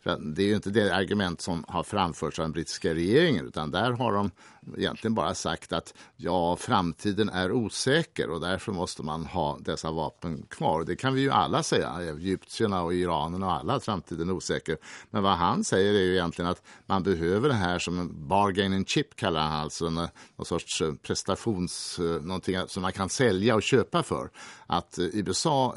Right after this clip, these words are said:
är det land som måste börja, eh, nedrustningen. Och det, det står också i Margaret Becketts brev där han skickar runt den här brittiska vitboken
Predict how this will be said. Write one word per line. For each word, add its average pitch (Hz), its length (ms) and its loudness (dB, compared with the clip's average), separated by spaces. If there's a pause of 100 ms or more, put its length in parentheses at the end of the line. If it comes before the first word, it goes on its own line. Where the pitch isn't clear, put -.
är 101 200 2
det 92 220 4
land 80 280 2
som 82 160 -2
måste 85 320 -2
börja, 107 480 2 (360)
eh, 80 320 -2
nedrustningen. 80 720 -2
Och 98 140 -4
det, 113 420 4 (300)
det 85 380 -4
står 143 280 4
också 101 280 2
i 98 300 4
Margaret 90 460 0
Becketts - 520 0
brev 98 400 4
där 95 80 0
han 87 100 0
skickar 90 320 0
runt 113 280 2
den 104 100 -2
här 87 80 0
brittiska 90 400 -2
vitboken 95 720 0